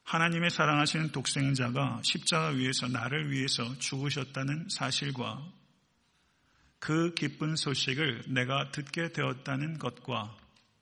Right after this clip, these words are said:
그 소식을 내가 믿게 되었다는 사실입니다.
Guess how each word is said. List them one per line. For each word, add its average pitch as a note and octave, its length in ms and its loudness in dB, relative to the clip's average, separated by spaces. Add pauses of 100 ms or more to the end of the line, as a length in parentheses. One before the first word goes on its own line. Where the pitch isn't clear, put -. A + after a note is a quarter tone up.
(560)
그 D#3+ 180 -2
소식을 C#3+ 680 2
내가 C3+ 480 2
믿게 D3+ 640 -2
되었다는 C3+ 520 0
사실입니다. A#2+ 800 -4